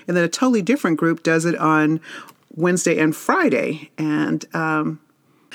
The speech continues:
not terribly exciting news, but just kinda different, because in L A, usually it's just one place does it one place. Like, this is the group, the Samoans over here at this particular place, or it used to be, uh, Brothers and Sisters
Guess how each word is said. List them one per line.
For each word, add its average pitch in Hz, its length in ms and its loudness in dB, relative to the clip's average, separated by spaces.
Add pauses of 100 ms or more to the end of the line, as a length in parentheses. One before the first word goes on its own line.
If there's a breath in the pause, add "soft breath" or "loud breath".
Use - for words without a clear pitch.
(180 loud breath)
not - 180 2
terribly 208 340 2
exciting 151 420 0
news, 160 240 0
but 170 80 -4
just - 160 0
kinda 196 180 2
different, 151 380 0
because 170 200 -2
in 165 100 2
L 160 180 2
A, 202 80 4
usually 170 340 2
it's - 120 -6
just 175 200 -4
one 170 220 2
place 147 340 0
does 151 320 -2
it 139 60 -2
one 151 160 4
place. 143 280 -2
Like, 139 140 -4
this 151 160 0
is 160 60 -4
the 160 100 -2
group, 160 360 -2
the - 80 -6
Samoans 151 480 2
over 147 220 2
here 147 220 0
at 143 80 -2
this 151 140 -2
particular 151 420 0
place, 151 420 0
or 143 120 0
it - 80 -4
used 160 180 -2
to 151 80 0
be, 139 320 2
uh, 127 320 -2
Brothers 147 320 0
and 156 100 2
Sisters 151 540 0